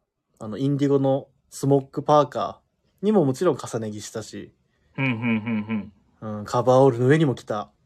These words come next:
Speaker 1: で、カバーオールの下にも着たり。
Speaker 2: いや、っていうか、やってないことないよね。
Speaker 1: <laughs> 多分これ、ほぼ、あの、やら-、やるべきことは全部やったんですよ。
Speaker 2: <laughs> ねえ、多分そうだよね。
Speaker 1: 唯一多分時期的にスウェットの上に着てねえだけです。ニットとか。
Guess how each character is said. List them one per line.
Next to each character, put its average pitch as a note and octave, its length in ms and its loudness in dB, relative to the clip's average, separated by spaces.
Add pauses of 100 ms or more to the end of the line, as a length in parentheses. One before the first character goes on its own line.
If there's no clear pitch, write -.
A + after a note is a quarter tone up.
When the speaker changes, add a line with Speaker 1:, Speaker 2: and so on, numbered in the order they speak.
(680)
Speaker 1:
で、 D3+ 80 -6
カ C3+ 160 2
バ D#3+ 80 6
ー G#3 40 10
オ - 20 10
ー - 20 6
ル E3 60 2
の C#3 60 -2
下 - 280 4
に C4+ 100 4
も F#3 140 2
着 - 100 -18
た - 260 -6
り。 B3+ 380 -2
Speaker 2:
い D#3+ 40 -2
や、 G3 80 -2
っ G#3 40 -8
て C#4+ 140 -4
い D4 40 -6
う - 40 -12
か、 B2 80 0
や E3 160 2
っ - 120 -12
て E4+ 120 0
な F4+ 120 0
い D#4 60 -4
こ F3 80 -2
と A#2 80 -6
な A2 100 -2
い - 20 -2
よ - 60 4
ね。 G3+ 80 6 (160)
Speaker 1:
<laughs> - 60 -18
多 B3 100 6
分 G#3+ 160 2
こ A3+ 100 6
れ、 G3+ 140 6 (260)
ほ G4 140 8
ぼ、 D#4 220 8
あ G3+ 80 8
の、 G3+ 100 4
や G#3+ 140 4
ら-、 D4 200 4
や A#3+ 160 0
る E4+ 100 -2
べ F4 120 -2
き D#4+ 100 -6
こ C#4+ 100 -6
と C#4+ 80 0
は C4+ 60 0
全 B3 100 -2
部 G#3 80 2
や F3 80 4
っ F3 40 -8
た G3+ 80 2
ん - 20 2
で G3+ 60 -4
す - 60 -10
よ。 C#4 60 -8 (240)
Speaker 2:
<laughs> A3 240 -6
ね A#3 320 -4
え、 - 0 - (260)
多 D#4 140 -2
分 E3+ 160 -6
そ F#3+ 200 -8
う - 20 -8
だ G#2+ 80 -12
よ F#2+ 80 -16
ね。 G2 180 -18
Speaker 1:
唯 F4 180 -4
一 - 140 -8
多 B3+ 100 -2
分 G#3+ 120 -4
時 E3 160 -8
期 D4+ 100 -14
的 D4 220 -8
に C#4+ 160 -6
ス B3+ 200 -10
ウ D#4 40 0
ェ F4 60 2
ッ E4+ 60 -12
ト E4+ 120 -2
の E4 80 0
上 D#4+ 80 0
に G3+ 60 -4
着 - 60 -14
て F3+ 120 0
ね D3 60 -4
え - 20 -8
だ B2 80 -10
け - 80 -20
で F#2 40 -20
す。 - 140 -20
ニ E3+ 120 -6
ッ - 20 -12
ト D#3+ 100 -16
と - 80 -20
か。 - 140 -20